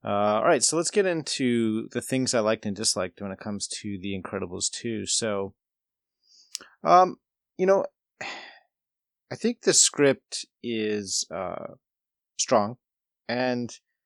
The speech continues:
I will say at first glance, the idea that Bob being forced to switch, you know, gender roles, uh, you know, traditional gender roles, with Helen and stay home with the kids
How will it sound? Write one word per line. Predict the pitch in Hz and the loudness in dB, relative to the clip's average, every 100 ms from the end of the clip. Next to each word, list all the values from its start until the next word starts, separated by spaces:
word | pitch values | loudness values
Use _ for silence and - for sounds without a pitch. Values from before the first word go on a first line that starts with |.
| _ _ - | _ _ 0
I | 139 | 2
will | 202 | 4
say | - 175 | 4 2
at | 127 | 4
first | 180 196 | 2 2
glance, | - 143 135 - | 2 2 4 2
the | 123 | 4
idea | 113 113 120 | 4 4 2
that | 107 101 | 2 0
Bob | - 101 104 101 107 - _ _ _ | 0 4 4 2 -4 -14 _ _ _
being | 120 110 | -2 -2
forced | - 117 120 - | -4 -4 0 2
to | |
switch, | 104 - 113 - - - _ _ _ _ | 0 0 -4 -2 -6 -6 _ _ _ _
you | - | -6
know, | 101 | -4
gender | 90 110 104 107 | -2 -2 0 -2
roles, | 104 104 104 110 - - _ _ _ _ _ _ _ _ - | -2 -2 -2 -2 -4 -6 _ _ _ _ _ _ _ _ -6
uh, | 123 113 101 92 _ _ | 0 2 0 -6 _ _
you | 113 | -12
know, | 95 87 _ _ | -12 -12 _ _
traditional | - 147 151 127 104 87 - | 2 4 6 4 -2 -6 -10
gender | 107 92 | -8 -6
roles, | 87 85 92 - - _ _ _ _ - | -6 -8 -8 -10 -12 _ _ _ _ -2
with | 123 | -2
Helen | - - 120 120 113 | 0 -2 0 0 -2
and | 98 | -2
stay | - 98 | -2 -2
home | - 143 139 135 | 0 4 6 4
with | 120 | 0
the | - | -6
kids | - 143 135 123 110 - | -2 2 2 2 -2 -4